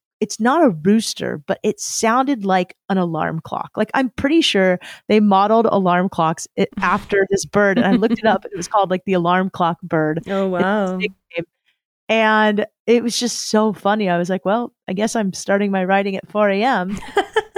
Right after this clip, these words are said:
Speaker 1: But that sound, like, I would start to hear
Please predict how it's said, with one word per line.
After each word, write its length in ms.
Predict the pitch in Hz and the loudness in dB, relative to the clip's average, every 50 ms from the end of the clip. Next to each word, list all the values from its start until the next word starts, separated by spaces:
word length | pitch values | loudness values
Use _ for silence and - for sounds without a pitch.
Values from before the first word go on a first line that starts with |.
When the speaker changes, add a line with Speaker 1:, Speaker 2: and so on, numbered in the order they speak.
| 359 - - 285 277 - - 240 - _ - - - - - - _ - - - | -10 -6 -6 -8 -8 -8 -10 -14 -10 _ -10 -10 -10 -12 -16 -16 _ -18 -6 -2
Speaker 1:
But 160 | - 269 - - - | -2 -2 0 0 0
that 300 | 240 233 247 269 269 - | 2 2 2 0 -2 -6
sound, 600 | - - - 240 233 233 220 190 180 175 175 185 | -6 -2 0 2 4 4 4 2 2 0 0 -2
like, 140 | 185 185 - | -4 -4 -4
I 40 | 190 | -6
would 180 | 185 190 185 - | -6 -6 -8 -10
start 340 | - - 220 226 - - | -4 -2 0 0 0 -2
to 60 | - - | -4 -4
hear 200 | 220 208 190 | -2 -2 -2